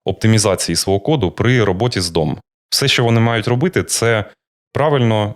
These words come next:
вживати стан застосунку React.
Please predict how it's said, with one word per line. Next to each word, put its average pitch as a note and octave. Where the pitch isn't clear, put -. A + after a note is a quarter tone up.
вживати G2+
стан C3
застосунку G#2
React. E2+